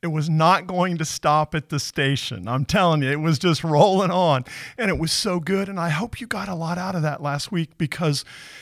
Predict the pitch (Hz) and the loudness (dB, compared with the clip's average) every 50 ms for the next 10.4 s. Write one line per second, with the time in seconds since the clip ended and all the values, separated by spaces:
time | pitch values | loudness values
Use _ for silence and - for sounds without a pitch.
0 | - - - 156 127 117 233 262 262 - 254 247 208 233 247 226 220 226 - - | -20 -18 -14 -10 -6 -2 -2 0 0 -2 -4 -6 -6 -4 -4 -2 -4 -4 -4 -4
1 | - - 180 165 160 185 180 180 185 - - - - 269 240 233 - - 170 - | -4 -2 -2 -2 -2 -2 -6 -8 -8 -10 -12 -12 -12 -10 -10 -8 -6 -6 -6 -6
2 | - - - - _ _ _ _ - - - - - - - 233 220 185 165 147 | -8 -12 -20 -20 _ _ _ _ -20 -20 -20 -20 -20 -12 -6 -4 -2 -2 -2 -2
3 | 175 220 254 277 262 254 214 - - 233 214 208 202 190 165 - - 190 170 165 | -2 0 0 0 0 -2 -4 -4 -4 -4 -4 -2 -4 -4 -6 -6 -4 -4 -2 -4
4 | 147 - - - 156 165 131 131 220 262 277 240 190 - - - - 247 247 196 | -4 -6 -8 -8 -6 -6 -2 -2 0 0 0 -2 -4 -4 -6 -6 -6 -4 -2 -2
5 | 190 185 180 180 - - 160 - - 175 147 - - 180 180 190 196 180 180 - | 0 0 0 -2 -4 -6 -8 -8 -6 -8 -10 -8 -6 -6 -4 -4 -4 -6 -8 -10
6 | - - - 180 175 165 156 147 135 135 - - - _ _ _ _ _ - 156 | -14 -12 -8 -6 -4 -4 -4 -4 -6 -8 -12 -18 -20 _ _ _ _ _ -6 -4
7 | 147 143 160 - - - 175 147 - - - - - - _ 185 185 165 160 - | -2 -2 -2 -4 -6 -8 -8 -8 -8 -8 -10 -10 -10 -12 _ -12 -10 -10 -10 -10
8 | - - 190 - - 285 - - - 170 156 139 117 117 123 123 - _ _ _ | -8 -6 -6 -6 -6 -6 -6 -6 -4 -4 -4 -4 -6 -6 -8 -12 -16 _ _ _
9 | _ _ _ _ _ _ _ _ _ _ _ _ _ _ - - - 196 185 190 | _ _ _ _ _ _ _ _ _ _ _ _ _ _ -18 -12 -6 -2 -2 -2
10 | 165 143 139 165 143 - - | -2 -2 -2 0 -2 -2 -2